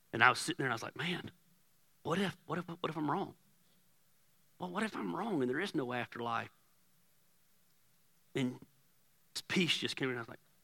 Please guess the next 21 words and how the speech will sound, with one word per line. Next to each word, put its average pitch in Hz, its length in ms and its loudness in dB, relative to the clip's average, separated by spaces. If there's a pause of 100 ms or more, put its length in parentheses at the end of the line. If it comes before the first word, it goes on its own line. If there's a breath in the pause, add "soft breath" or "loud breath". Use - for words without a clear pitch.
"No, 175 200 -8
that's 175 180 -8
our 143 80 -6
hope. 175 300 -6
That's 143 160 -6
our 139 80 -10 (100)
faith. 190 340 -4 (1000)
That's - 120 -4
what 160 120 0
we 180 80 4
believe." 165 580 2 (1700)
There's 214 180 6
a 233 60 8
place 208 420 0
called 185 300 0
heaven. 160 440 -4 (1600)
We 175 140 4
need 220 160 4
to 139 100 0
live 180 460 0
here, 156 400 2